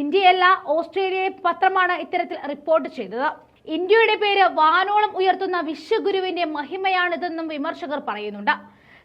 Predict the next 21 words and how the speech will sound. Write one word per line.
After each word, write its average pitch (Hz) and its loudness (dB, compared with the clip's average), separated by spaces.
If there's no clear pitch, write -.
സോഷ്യൽ 392 6
മീഡിയ 415 2
ഇൻഫ്ലുവൻസറും 381 -2
ബി 320 -4
ജെ 392 0
പിയുടെ 370 -4
കടുത്ത 359 -2
വിമർശകനുമായ 359 -4
ധ്രുവ് 294 -4
റാഠിയും 359 2
ഈ 294 -4
റിപ്പോർട്ട് 320 0
സാമൂഹ്യ 294 -4
മാധ്യമങ്ങളിൽ 294 -6
പങ്കുവച്ചിട്ടുണ്ട്. 226 -4
രണ്ടായിരത്തി 370 2
പത്തൊൻപത് 415 2
മുതൽ 381 0
ഇരുപത്തിരണ്ട് 359 -2
വരെ 359 -2
പല 339 2